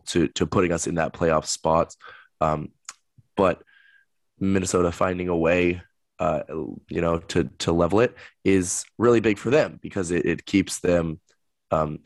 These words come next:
in those playoff spots. And it, it moved, I mean, they're all the way up in fifth right now. That's how tight this, uh, this, this playoff race is, um, from, from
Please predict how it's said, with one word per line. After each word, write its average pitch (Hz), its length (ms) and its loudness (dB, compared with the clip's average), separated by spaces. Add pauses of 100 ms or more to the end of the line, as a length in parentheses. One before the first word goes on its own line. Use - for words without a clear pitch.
(100)
in 92 160 2
those 85 220 0
playoff 80 360 0
spots. - 460 0 (220)
And 85 120 -2
it, 80 80 -4
it 92 220 2
moved, 120 280 4
I 90 80 2
mean, 87 140 -2
they're 117 140 4
all 90 120 4
the 85 60 -2
way 87 100 2
up 87 120 -2
in 80 80 -8
fifth - 400 -2
right 85 220 -2
now. 76 220 -8 (220)
That's - 140 -2
how 107 100 2
tight 98 460 -2
this, 87 300 -2
uh, 82 300 0 (680)
this, 85 160 -4
this - 220 -4 (260)
playoff 90 420 0
race 85 340 0
is, 95 380 2 (100)
um, 82 420 -2 (640)
from, 87 560 -2
from 82 500 -2